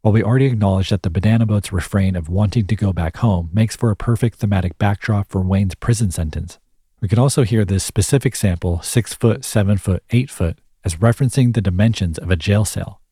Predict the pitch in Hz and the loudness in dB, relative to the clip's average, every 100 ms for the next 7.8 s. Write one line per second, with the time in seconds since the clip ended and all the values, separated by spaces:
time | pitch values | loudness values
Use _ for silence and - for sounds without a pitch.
0 | _ _ _ _ - 117 143 131 120 98 | _ _ _ _ -4 -2 0 0 0 0
1 | 85 92 - 120 123 123 98 95 92 82 | 0 0 2 2 2 0 0 0 0 2
2 | 107 92 82 82 101 90 107 110 107 110 | 2 0 -4 -4 -2 2 4 4 2 0
3 | 95 87 - 127 107 80 - - - 95 | 0 -2 0 0 0 -4 -8 -12 -4 -4
4 | - 120 - - 110 123 _ 92 87 104 | -2 -2 -2 -2 0 -2 _ -8 -2 -2
5 | 123 - 82 - _ _ _ - 120 127 | -2 -6 -10 -12 _ _ _ 0 2 2
6 | 120 - 107 98 107 107 113 107 101 - | 2 -2 0 2 2 2 2 0 -2 -4
7 | 90 78 80 - 104 - - | -4 -2 -4 0 0 0 -8